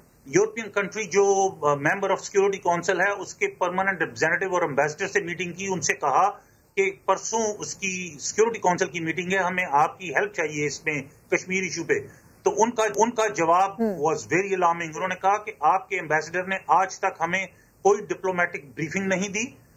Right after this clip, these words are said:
Speaker 1: उन्होंने कोई diplomatic request नहीं की official channel से कि कश्मीर के ऊपर उनको क्या favor चाहिए।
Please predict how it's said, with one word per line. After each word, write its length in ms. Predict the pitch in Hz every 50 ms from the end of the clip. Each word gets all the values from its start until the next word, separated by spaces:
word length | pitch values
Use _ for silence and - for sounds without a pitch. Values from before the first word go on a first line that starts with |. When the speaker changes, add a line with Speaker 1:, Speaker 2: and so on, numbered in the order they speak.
| _ -
Speaker 1:
उन्होंने 300 | 175 180 202 208 196 196
कोई 240 | 196 - 202 202 196
diplomatic 580 | - 156 - 196 196 190 190 180 - 196 - -
request 640 | 147 131 139 135 - - - 180 214 214 - - 190
नहीं 180 | 202 214 220
की 180 | - - 214 208
official 420 | 190 165 151 151 185 156 185 208
channel 320 | 196 202 196 190 202 208 208
से 180 | 208 226 220
कि 260 | 208 208 202 202 196 160
कश्मीर 280 | - - 170 180 202
के 120 | 196 - 196
ऊपर 220 | 190 196 202 190
उनको 260 | 190 190 190 196 185
क्या 220 | 190 - 147 151 170
favor 280 | 170 190 190 190 202
चाहिए। 400 | 202 208 202 202 214 226 226 -